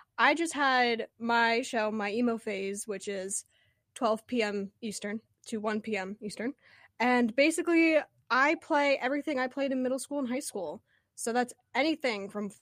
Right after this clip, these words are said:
Fall Out Boy to Panic at the Disco to My Chemical Romance, anything of that nature. But funnily enough, today, and only for today, I might bring it back. I had a, because my junior year in high school, I became a little basic. So I played a lot of Drake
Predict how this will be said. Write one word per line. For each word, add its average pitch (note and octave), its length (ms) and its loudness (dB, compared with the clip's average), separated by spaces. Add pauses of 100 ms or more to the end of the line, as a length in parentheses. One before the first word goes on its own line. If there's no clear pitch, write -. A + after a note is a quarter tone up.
(180)
Fall B3 220 4
Out B3 100 0
Boy A#3+ 160 0
to G#3 160 -2
Panic A3 260 -4
at G#3+ 60 -10
the G#3 60 -10
Disco G3 420 -6
to F#3+ 380 -6
My G3 140 -4
Chemical G3 360 -8
Romance, G3 280 -10 (180)
anything D#4 420 2
of B3 160 2
that A3 260 2
nature. B3 580 0 (340)
But B3 160 2
funnily C4 340 4
enough, C4+ 220 2 (280)
today, A#3 360 0
and F3 80 -4
only A3+ 180 -2
for B3 160 -2
today, A#3+ 340 -2
I G3+ 40 -2
might G#3 240 -4
bring - 160 -8
it - 100 -14
back. A3 140 -6 (100)
I D4 440 6
had C4+ 260 2
a, B3 100 6 (200)
because G#3+ 440 -2
my G3 220 -2
junior A3+ 260 -2
year G#3 160 -2
in F#3+ 80 -6
high G#3 140 -6
school, G3+ 360 -6
I G3 140 -4
became G#3+ 360 -6
a G3+ 40 -4
little G#3 180 -4
basic. - 720 -8 (440)
So - 140 -4
I G#3+ 60 2
played A#3+ 220 2
a A#3 60 0
lot A3+ 160 0
of F#3+ 100 -10
Drake G#3 560 -4